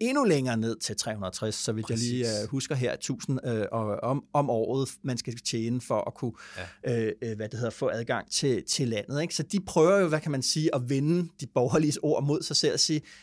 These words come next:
Speaker 1: "Jamen, det er I bare nødt til at, at stemme for,"
Speaker 2: Og grunden
Speaker 1: fordi
Speaker 2: til, at de ikke har
Speaker 1: vi har
Speaker 2: flertal, det er jo så fordi, at Dansk Folkeparti vil
Speaker 1: Ja.
Speaker 2: ikke være med til at sænke denne her beløbsgrænse. De har ikke lyst til at invitere flere udlændinge uden for E U ind i Danmark. Så Dansk Folkeparti har sagt, "Det der, det får I ikke også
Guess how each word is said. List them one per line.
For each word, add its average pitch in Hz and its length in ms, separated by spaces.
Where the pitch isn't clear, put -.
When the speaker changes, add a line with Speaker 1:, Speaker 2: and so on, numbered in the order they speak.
Speaker 1:
"Jamen, 151 120
det 220 60
er 208 40
I 190 40
bare 156 220
nødt 156 200
til 156 280
at, 123 380
at 113 60
stemme 117 220
for," 147 80
Speaker 2:
Og 160 60
grunden 180 120
Speaker 1:
fordi - 20
Speaker 2:
til, - 60
at 160 40
de 147 60
ikke 156 80
har 170 60
Speaker 1:
vi 139 60
har 135 40
Speaker 2:
flertal, 139 280
det 135 80
er 170 40
jo 165 40
så 160 120
fordi, 147 460
at 139 100
Dansk 160 220
Folkeparti 170 540
vil 113 180
Speaker 1:
Ja. 117 120
Speaker 2:
ikke 190 180
være 160 140
med 123 160
til 123 400
at 113 80
sænke 123 340
denne 117 220
her 123 120
beløbsgrænse. 113 800
De 160 220
har 165 80
ikke 170 180
lyst 151 160
til 160 100
at 139 80
invitere 117 400
flere 127 280
udlændinge 123 540
uden 135 180
for 143 140
E 135 180
U 127 100
ind 123 120
i 127 40
Danmark. 113 340
Så - 80
Dansk 175 180
Folkeparti 151 340
har 127 60
sagt, 127 180
"Det 214 80
der, 190 80
det 202 180
får 160 100
I 123 80
ikke 123 140
også 151 140